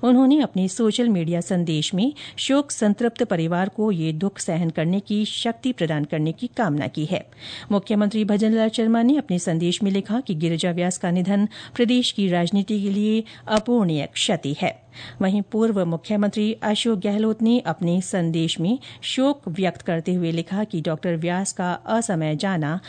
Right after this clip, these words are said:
सभी के लिए बड़ा आघात है।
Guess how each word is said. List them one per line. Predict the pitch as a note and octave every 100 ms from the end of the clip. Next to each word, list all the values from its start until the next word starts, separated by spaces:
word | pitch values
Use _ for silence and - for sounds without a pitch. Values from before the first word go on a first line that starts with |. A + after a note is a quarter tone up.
| -
सभी | - F#3+ F3+ A#3+
के | B3+
लिए | A3+ B3 E4+ -
बड़ा | F#3+ F#3 D#3+ D3 -
आघात | G3 E3 F3 F#3 -
है। | - - -